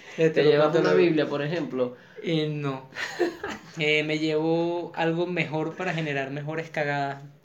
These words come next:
Speaker 1: ¿Sabes qué estoy tomando hoy? Hoy cambié
Speaker 2: ¿Sabes
Speaker 1: la
Speaker 2: qué?
Speaker 1: cerveza por
Speaker 2: Estoy
Speaker 1: una bebida
Speaker 2: pensando,
Speaker 1: única.
Speaker 2: yo quería hacer eso, cada vez que cagara llevarme la Biblia.
Speaker 1: ¿Para limpiarte con las hojas?
Speaker 2: No, vale, para instruirme. <laughs>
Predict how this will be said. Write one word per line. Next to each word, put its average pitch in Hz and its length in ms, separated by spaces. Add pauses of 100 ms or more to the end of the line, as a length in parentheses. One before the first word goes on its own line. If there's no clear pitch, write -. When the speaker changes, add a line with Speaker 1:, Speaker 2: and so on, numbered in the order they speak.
(160)
Speaker 1:
¿Sabes 156 280
qué 208 80
estoy 202 140
tomando 196 380
hoy? 147 160 (1300)
Hoy 156 160
cambié 185 440
Speaker 2:
¿Sabes - 20
Speaker 1:
la 202 80
Speaker 2:
qué? 165 60
Speaker 1:
cerveza 151 640
por 160 120
Speaker 2:
Estoy 147 160
Speaker 1:
una 147 80
bebida 147 260
Speaker 2:
pensando, 143 260
Speaker 1:
única. 131 440
Speaker 2:
yo 131 240
quería 147 300
hacer 147 260
eso, 110 340
cada 117 260
vez 127 100
que 135 120
cagara 120 320
llevarme 123 360
la 131 120
Biblia. 117 320 (580)
Speaker 1:
¿Para 143 140
limpiarte 151 320
con 190 140
las 165 160
hojas? 139 240 (200)
Speaker 2:
No, 120 280
vale, 110 420 (160)
para 117 180
instruirme. 127 600
<laughs> - 100